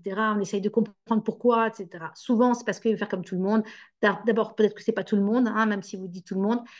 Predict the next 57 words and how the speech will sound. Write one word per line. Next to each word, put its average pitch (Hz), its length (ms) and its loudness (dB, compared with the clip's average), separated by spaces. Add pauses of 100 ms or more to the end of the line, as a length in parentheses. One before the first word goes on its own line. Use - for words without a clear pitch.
(180)
mais 269 260 10
aussi 254 840 0
le 254 300 8
truc, - 500 -8 (160)
c'est - 200 -4
de 233 80 -6
se - 180 -2
mettre, 214 420 0
euh, 190 120 -8
voilà, 180 380 -4
de, - 200 -14
avec 220 240 4
d'autres 240 220 2
parents, 170 340 -10 (560)
euh, 220 160 6
dans 254 180 6
une 233 220 2
classe, 214 540 0 (160)
de 233 80 2
dire, « 208 360 0
Cette 240 320 -2
année, 226 420 0
ok, - 180 -8 (200)
je - 80 -20
sais 220 160 -2
pas 214 100 -4
ce 185 60 -10
que 208 80 -2
c'est 202 140 -2
l'année, 202 220 -2
c'est 240 120 -4
de 226 60 -4
plus - 120 -6
en 226 80 0
plus 240 100 -2
tôt 240 200 2
en 196 80 -6
plus, 196 260 -12
hein, 214 100 -6 (360)
mais, 220 280 8
euh, 208 280 4
on 220 40 2
va 220 140 0
dire 233 240 0
que 233 160 4
maintenant, 226 640 -2
euh, 202 120 0
la 208 80 0
nouvelle 208 260 0
mode, 214 200 -2
c'est - 80 -10
en 208 80 -6
C 214 140 -4
M 208 140 0
un. 208 220 -2
Alors, 220 280 -2
euh, 202 100 -4